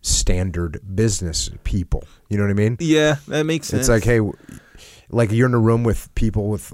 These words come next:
Speaker 1: a bunch of suits on, and they're like, "Oh, who's presenting?" "Oh, it's that guy over there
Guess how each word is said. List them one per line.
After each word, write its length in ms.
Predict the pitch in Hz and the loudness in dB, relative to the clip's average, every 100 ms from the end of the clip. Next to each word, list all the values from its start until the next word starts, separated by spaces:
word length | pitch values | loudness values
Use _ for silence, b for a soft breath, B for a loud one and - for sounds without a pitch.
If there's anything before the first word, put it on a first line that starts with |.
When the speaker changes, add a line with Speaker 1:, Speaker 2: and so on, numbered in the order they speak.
| - | -10
Speaker 1:
a 80 | |
bunch 260 | 95 101 98 | -4 -4 -4
of 100 | 92 | -6
suits 300 | - 117 - | -2 -2 0
on, 240 | 151 180 - _ 98 | -2 -2 -6 _ -4
and 100 | 98 | 0
they're 80 | |
like, 140 | 98 98 | 0 0
"Oh, 300 | 143 156 101 - | 0 0 0 -2
who's 180 | 131 | -4
presenting?" 440 | - 107 131 120 - | -2 0 0 0 0
"Oh, 160 | 151 98 | 4 2
it's 100 | - | 2
that 260 | 87 107 - | -2 -2 0
guy 160 | 107 | 2
over 180 | 101 90 | 2 2
there 260 | 123 139 | 2 0